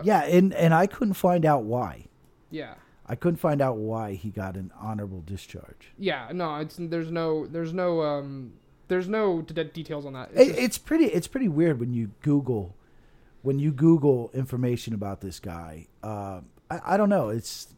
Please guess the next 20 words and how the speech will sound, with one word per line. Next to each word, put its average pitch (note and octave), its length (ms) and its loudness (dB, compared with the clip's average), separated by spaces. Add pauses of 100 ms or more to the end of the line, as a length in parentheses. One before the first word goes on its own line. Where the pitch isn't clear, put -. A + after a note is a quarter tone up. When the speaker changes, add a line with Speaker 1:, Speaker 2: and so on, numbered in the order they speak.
(440)
Speaker 1:
a C3+ 60 -6
lot D#3 180 4
of C3+ 80 2
muck C#3 280 -2
comes A#2 260 -4
up, G2+ 180 -6
and G#2 100 -6
it's G#2+ 140 -8
ve-, E3 160 -2
it's D3 220 -4
very C4 280 4
hard. F#3+ 240 4
It - 40 0
was D#3 140 4
very A3+ 300 4
hard E3+ 360 2
for C3+ 120 -8
me C#3 160 -2
to C3 80 -2
find G2 560 -6